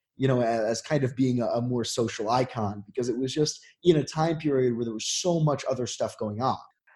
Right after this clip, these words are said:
I will close on this with Lip Pike. Pike was one of the first sons of Israel who ever drifted into the business of ball playing. He was a handsome fellow when he was here,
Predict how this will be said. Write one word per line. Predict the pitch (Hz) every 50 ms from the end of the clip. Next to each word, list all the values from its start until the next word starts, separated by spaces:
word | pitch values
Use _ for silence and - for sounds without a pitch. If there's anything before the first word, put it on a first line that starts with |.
| _ -
I | 143 165
will | 160 156 156
close | - - - - - 214 220 220 214 220 220 214 175 147
on | - 160 156 151 151
this | 143 123 - - - -
with | 110 101 -
Lip | 107 98 98 - -
Pike. | - 107 107 - - - - _ _ _ -
Pike | - - 214 214 208 208 - - - - - _ _ _
was | - 143 127 131
one | 147 156 156
of | 139 123
the | 131
first | 127 - - 180 180 175 175 -
sons | - 165 156 156 156 135
of | 135 123
Israel | 117 113 107 107 98 95 85 76 - - - -
who | 135 135
ever | 131 156 156 160 151
drifted | 127 - 139 135 - - - 98 87 -
into | - 98 - 95
the | 98
business | 98 101 117 113 110 120 117 104 - 110
of | 104 107
ball | 110 95 90 85
playing. | - - 95 90 78 110 127 - _ _ _ _ - - _ -
He | - 185
was | 185 175 180
a | 165
handsome | - - 220 254 269 254 - 226 202 190
fellow | - - 180 156 151 143
when | 139 139 131 123
he | 131 135
was | 131 120 - -
here, | - 110 104 101 - - -